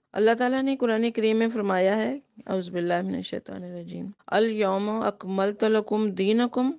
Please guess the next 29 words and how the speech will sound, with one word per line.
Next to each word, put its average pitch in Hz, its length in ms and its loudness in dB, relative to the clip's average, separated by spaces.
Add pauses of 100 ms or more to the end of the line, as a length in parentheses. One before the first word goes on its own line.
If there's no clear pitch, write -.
व 233 40 -10
अतममतु 208 680 0
अलैकुम 190 460 2
नेमती 185 680 -2
व 175 100 -4
रज़ीतु 175 540 -2
लकुमुल 185 460 -2
इस्लाम 190 580 -2
दीना", 170 340 -4 (240)
कि - 60 -6
आज 202 400 4
मैंने 220 280 0
तुम्हारे 202 420 4
दीन 196 400 2
को 220 540 2
तुम्हारे 202 280 4
लिए 226 200 4
मुकम्मल 240 640 4
कर 196 180 2
दिया 175 340 2
है 180 340 -6 (260)
और 180 80 0
अपनी 196 340 4
नेमत 196 580 4
यानी 185 240 0
वही 190 280 4
और 185 140 6
नबूवत 180 440 0
की 262 340 -8